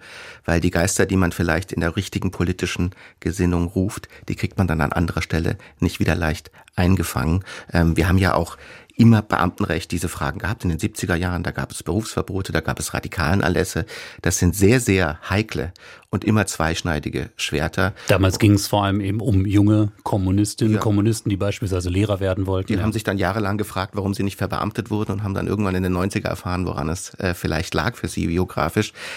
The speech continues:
Speaker 1: Insofern, äh, bin ich eigentlich kein Freund, äh, von schnelleren Verfahren in diesen sehr heiklen Bereichen, die natürlich dann auch atmosphärisch sehr tief in diese Behörden und in diese Vorgänge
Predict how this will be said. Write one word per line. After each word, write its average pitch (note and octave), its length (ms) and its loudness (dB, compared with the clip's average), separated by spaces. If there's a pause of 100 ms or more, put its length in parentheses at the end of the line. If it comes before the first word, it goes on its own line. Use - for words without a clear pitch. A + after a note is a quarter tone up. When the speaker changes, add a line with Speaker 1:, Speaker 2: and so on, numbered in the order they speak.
(240)
Speaker 1:
Insofern, G2+ 480 2
äh, F#2+ 180 2
bin G2+ 320 2
ich - 220 0
eigentlich G#2 320 -2
kein G#2+ 300 2
Freund, F#2+ 480 0 (340)
äh, F2+ 300 2
von - 200 -2
schnelleren G2 480 0
Verfahren E2+ 540 -2
in F2 140 -2
diesen F2+ 220 -2
sehr - 200 0
heiklen E2+ 360 -2
Bereichen, E2 520 -2 (240)
die G2 60 0
natürlich G#2+ 380 2
dann F#2 160 0
auch - 160 -2
atmosphärisch F2+ 680 -2
sehr F2+ 180 0
tief - 300 -8
in - 80 -2
diese D#2+ 220 -2
Behörden D2+ 500 -2
und E2+ 120 0
in D#2+ 120 -2
diese D#2+ 180 -2
Vorgänge D2+ 540 -2